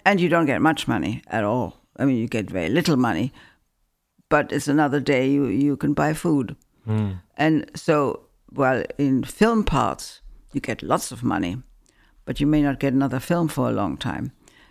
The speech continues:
Speaker 1: In the theater, you get reasonably good money,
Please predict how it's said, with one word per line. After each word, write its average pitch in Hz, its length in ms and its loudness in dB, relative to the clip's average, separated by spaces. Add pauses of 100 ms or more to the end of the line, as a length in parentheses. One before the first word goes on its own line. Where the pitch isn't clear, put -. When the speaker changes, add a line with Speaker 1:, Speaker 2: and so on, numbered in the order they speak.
(140)
Speaker 1:
In 175 140 4
the 156 80 2
theater, 156 640 2 (580)
you 175 140 0
get 143 320 -2 (880)
reasonably 190 580 2
good 285 260 0
money, 135 440 2